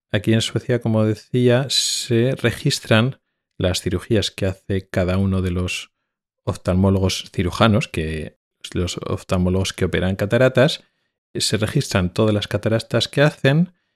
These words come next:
y también se registran las complicaciones. Es un registro nacional, no es un registro exactamente público que puede entrar todo el mundo, pero sí, por ejemplo, los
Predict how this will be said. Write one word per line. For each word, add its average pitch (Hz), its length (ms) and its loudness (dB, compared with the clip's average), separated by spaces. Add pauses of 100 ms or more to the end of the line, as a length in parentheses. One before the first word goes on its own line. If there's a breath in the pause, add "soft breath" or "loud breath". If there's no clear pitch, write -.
y - 100 -4
también 110 200 2
se - 140 -4
registran 113 500 -2
las 107 200 2
complicaciones. 87 840 -2
Es - 120 -6
un 101 60 -2
registro - 440 -4
nacional, 139 640 4 (480)
no 113 100 0
es - 120 -2
un 120 80 0
registro - 720 -2 (200)
exactamente 110 760 0
público 113 540 0 (440)
que 104 140 -2
puede 95 200 0
entrar 98 220 2
todo 110 140 4
el 113 80 4
mundo, 143 400 4 (200 soft breath)
pero 113 160 0
sí, 123 200 0
por 120 160 2
ejemplo, 127 500 0
los 104 560 2